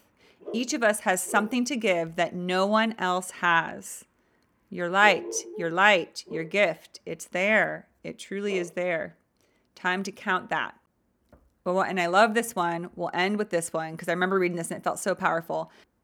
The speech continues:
"Jealousy eats nothing but its own heart." So when we're in that energy of comparison, we're just eating away at ourselves. We're just tearing ourselves down. And there's no need to do it. It's self-perpetuated. It truly is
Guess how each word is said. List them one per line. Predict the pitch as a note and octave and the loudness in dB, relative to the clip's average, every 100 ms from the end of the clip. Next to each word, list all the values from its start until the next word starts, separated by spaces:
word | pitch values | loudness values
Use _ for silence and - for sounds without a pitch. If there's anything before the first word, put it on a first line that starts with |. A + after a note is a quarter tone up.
| _ _ _ - E3 | _ _ _ -16 -4
"Jealousy | G#3 G3+ A3 A3+ A#3+ A3+ - | 0 2 0 -2 -2 -2 -4
eats | F#3 - - | -8 -6 -4
nothing | F#3 G#3 C#4 D4 C4+ | -4 -2 -2 -2 -2
but | F3 | -2
its | E3 - | -4 -4
own | F3 E3+ F#3 | -6 -6 -6
heart." | F3 E3+ E3 - - - - _ _ _ _ | -8 -8 -8 -8 -14 -16 -16 _ _ _ _
So | - F#3+ | -16 -8
when | F#3+ | -4
we're | F#3 | -4
in | - F#3+ G3 | -4 -4 -2
that | F#3 | -2
energy | - F3+ F3+ F3+ | -2 -4 -2 -4
of | E3+ | -6
comparison, | F#3 E3 D#3+ E3 E3 F3 F3 - F#3+ _ _ _ _ | -8 -8 -6 -6 -6 -8 -10 -12 -16 _ _ _ _
we're | F3 F3+ | -4 -2
just | E3+ F3 - - | 0 -4 -6 -10
eating | F3+ F#3+ F#3 | -6 -4 -4
away | E3+ E3 E3 | -2 -2 -2
at | |
ourselves. | E3 E3 - - C2+ G3 - - - _ _ | -4 -6 -8 -6 -8 -10 -12 -12 -14 _ _
We're | F3 | -10
just | F3 F3 | -8 -8
tearing | - - F3 E3+ E3 | -10 -8 -6 -6 -6
ourselves | E3 - D#3+ E3 | -8 -6 -6 -6
down. | D#3+ D#3 D#3+ G3 - _ _ _ _ _ _ - | -8 -8 -10 -14 -20 _ _ _ _ _ _ -12
And | F3+ | -8
there's | F3+ F3 | -6 -6
no | F#3 F3 E3+ | -6 -4 -6
need | F3 E3 | -6 -8
to | E3+ | -8
do | E3 E3 | -6 -6
it. | D#3 | -6
It's | - E3 | -10 -10
self-perpetuated. | - D#3 D#3 - F3 - E3 - E3 D#3 D#3 E3+ - | -6 -4 -4 -6 -12 -8 -8 -8 -8 -6 -6 -8 -8
It | F3+ - | -10 -8
truly | - F3+ E3+ F3 E3 | -6 -4 -2 -4 -4
is | D#3+ D#3+ D#3+ | -4 -4 -4